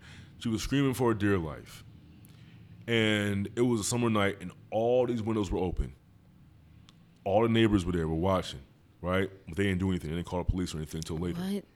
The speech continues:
Speaker 1: Right, so this was the story. I think they said, I think they said, like, it was, like, fabricated down the line, but the story represents how we are. We are, we live in a very voyeuristic society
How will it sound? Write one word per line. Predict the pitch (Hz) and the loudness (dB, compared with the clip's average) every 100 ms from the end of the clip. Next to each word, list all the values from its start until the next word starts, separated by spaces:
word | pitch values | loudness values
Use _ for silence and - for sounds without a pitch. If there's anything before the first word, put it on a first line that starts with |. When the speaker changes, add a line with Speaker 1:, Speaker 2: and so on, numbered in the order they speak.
| - | -4
Speaker 1:
Right, | 98 87 | -2 0
so | 98 | 0
this | 143 | -2
was | 123 | -2
the | 95 | -2
story. | - 92 78 | 0 0 0
I | |
think | 156 | -2
they | 131 | 0
said, | - 165 - | 0 0 0
I | |
think | 175 143 | 0 0
they | |
said, | 120 117 101 | 2 2 2
like, | 98 | 0
it | 95 | 0
was, | 98 | -4
like, | 82 | -6
fabricated | - 92 90 - 101 92 | -6 -4 -4 -2 -2 -2
down | 95 | -4
the | 85 | -2
line, | 90 101 107 107 - - - - | 2 4 4 2 -4 -16 -16 -14
but | 92 104 98 - - - - - - _ _ _ _ | 4 4 4 0 -14 -20 -20 -20 -20 _ _ _ _
the | 104 | -4
story | - - 147 143 113 | 0 2 4 6 4
represents | 107 92 98 92 95 - | 2 0 -2 0 -2 -2
how | 95 90 85 73 - - - - - | -2 0 0 -2 -10 -20 -14 -10 -8
we | 101 120 107 | -2 2 2
are. | 73 55 50 | 0 -6 -6
We | 98 113 | 2 4
are, | 107 | 4
we | 90 | 2
live | 113 110 101 | 4 4 4
in | 95 | 0
a | |
very | 85 101 101 98 95 | 2 2 4 2 0
voyeuristic | 76 80 101 95 95 - - | -2 2 2 4 0 -2 -6
society | 90 98 98 87 71 | -2 0 2 0 -4